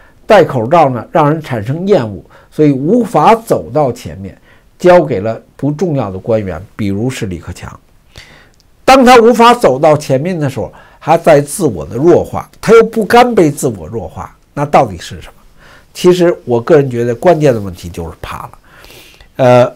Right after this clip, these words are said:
而不是戴不戴口罩的问题，根本不是。应该，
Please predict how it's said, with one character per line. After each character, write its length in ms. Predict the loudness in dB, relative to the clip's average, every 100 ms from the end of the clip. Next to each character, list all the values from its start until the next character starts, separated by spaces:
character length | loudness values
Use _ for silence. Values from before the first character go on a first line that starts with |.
| -2
而 180 | 0 0
不 300 | -2 -4 -2
是 360 | -4 -4 -4 -4 -10 _ _ _ _
戴 180 | 0 0
不 60 |
戴 180 | 0 -4
口 200 | -6 -14 -14
罩 160 | -12 -12
的 60 |
问 120 | -14 -20
题， 80 | -20 _
根 180 | -4 -4
本 100 | -8
不 140 | -12 -20
是。 140 | -20 -20 _ _ _
应 260 | -4 -2 2
该， 280 | 4 2